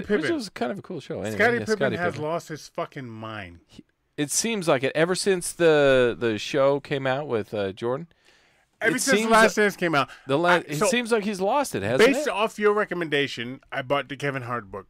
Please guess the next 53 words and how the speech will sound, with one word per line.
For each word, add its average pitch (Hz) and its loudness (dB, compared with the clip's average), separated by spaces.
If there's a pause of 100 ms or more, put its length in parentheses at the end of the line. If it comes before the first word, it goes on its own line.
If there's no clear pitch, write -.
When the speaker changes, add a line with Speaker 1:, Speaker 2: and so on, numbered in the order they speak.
(120)
Speaker 2:
because 135 -2
who? 127 -2
Speaker 1:
Yeah. 92 -6 (260)
Speaker 2:
Kevin 160 0
Hart 156 4
read 131 2
it. 95 -12 (180)
Speaker 1:
Yeah. 110 -2
Speaker 2:
Which 185 -2
was 220 -6
fucking 233 0
awesome. 247 -4
Speaker 1:
Yeah. 101 -2
Speaker 2:
It 120 -6
was 165 -10
really 214 4
good. 190 0 (460)
And 226 -4
then 302 -2
I 302 -2
said, 294 -8
"You 294 -8
know, 294 -2
I'm 247 -2
gonna 285 0
buy 269 4
the 262 -4
Sc-, 202 -8
Scottie 269 -2
Pippen 233 -2
book." 156 0 (100)
Speaker 1:
I 139 0
didn't 156 2
Speaker 2:
Scottie, 220 6
Speaker 1:
recommend 156 2
it, 131 -4
for - -10
the 123 -6
record. 120 -10
Speaker 2:
You 143 -4
didn't 208 4
recommend 131 2
it. 143 -8
Scottie 185 2
Pippen's 151 0
not 143 0
reading 117 -4
it. 123 -4
It's 117 -10
some 160 -2
other 170 0
fucking 131 2
dude. 127 0